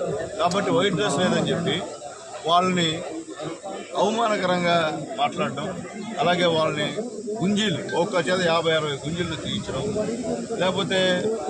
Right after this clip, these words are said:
కర్రెత్తుకొని వాళ్ళని కొట్టడం, గాయాలు ఇంకా కనిపిస్తున్నాయి. నిజంగా ఇది సభ్య సమాజం సిగ్గుపడే విధంగా ఈ ఘటన జరిగింది.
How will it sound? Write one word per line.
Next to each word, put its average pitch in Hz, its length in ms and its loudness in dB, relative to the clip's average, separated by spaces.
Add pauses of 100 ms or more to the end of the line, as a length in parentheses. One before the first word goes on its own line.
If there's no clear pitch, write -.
(120)
కర్రెత్తుకొని 175 840 2
వాళ్ళని 143 320 0
కొట్టడం, 147 480 -2
గాయాలు 180 240 2
ఇంకా 180 160 -2
కనిపిస్తున్నాయి. 175 580 -6 (580)
నిజంగా 190 760 2 (200)
ఇది 156 460 2
సభ్య 165 540 -2
సమాజం 175 760 0
సిగ్గుపడే 170 560 0
విధంగా 165 420 0
ఈ 175 120 -6
ఘటన 139 260 -6
జరిగింది. 240 720 -2